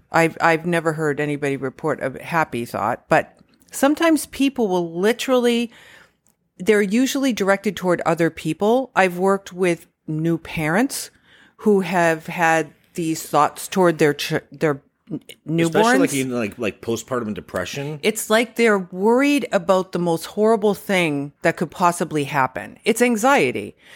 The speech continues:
Speaker 1: So they, they're thinking, "Oh my God, what could be the most horrible situation?" And, and then it just kind of, the groundwork's laid out in their brain, and, and it's,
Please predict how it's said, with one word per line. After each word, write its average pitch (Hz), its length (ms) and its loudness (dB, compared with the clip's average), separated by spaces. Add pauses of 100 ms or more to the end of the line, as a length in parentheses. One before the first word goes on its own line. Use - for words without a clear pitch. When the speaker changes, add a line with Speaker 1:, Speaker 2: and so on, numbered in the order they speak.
(160)
Speaker 1:
So 214 280 2
they, 202 280 4
they're 196 260 0
thinking, 233 480 -2
"Oh 202 120 0
my 208 160 2
God, 175 220 2
what 170 160 0
could 202 140 0
be 208 120 2
the 185 80 0
most 170 240 2
horrible 165 440 2
situation?" 156 640 -2
And, 151 160 -2 (360)
and 190 260 2
then 214 220 4 (100)
it 202 120 2
just 202 200 -2
kind 214 200 0
of, 170 200 -4 (300)
the 170 200 0
groundwork's 202 800 0
laid 170 420 2
out 170 340 4
in 160 120 -4
their 151 140 -2
brain, 156 640 0 (360)
and, 180 240 0 (140)
and 180 240 0
it's, - 300 -4